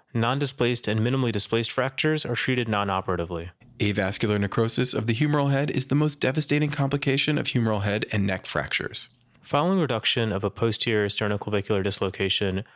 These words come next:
Speaker 1: repeat C T may be warranted to assess important surrounding structures.
Speaker 2: Rockwood type one and two A C dislocations are managed non-operatively, whereas types four, five, and six should be managed surgically.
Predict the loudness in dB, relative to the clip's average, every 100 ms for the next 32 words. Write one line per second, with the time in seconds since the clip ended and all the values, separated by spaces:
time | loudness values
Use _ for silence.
0 | _ _ -2 0 2 0 0 0 0 0
1 | 0 0 0 0 2 2 0 0 0 -2
2 | 0 0 0 0 -2 -4 -2 0 0 0
3 | 0 0 0 0 0 -2 -4 -8 -6 -6
4 | _ _ -18 -2 0 2 0 2 0 0
5 | 0 2 2 0 2 2 2 0 0 2
6 | 0 0 0 0 0 0 0 0 -2 0
7 | 2 2 0 0 0 0 0 -2 0 -2
8 | 0 -2 -2 -6 -18 -12 -2 0 0 0
9 | 0 0 0 0 0 0 0 0 0 0
10 | 0 -2 -2 0 2 2 2 2 0 0
11 | 0 -2 -2 -4 -4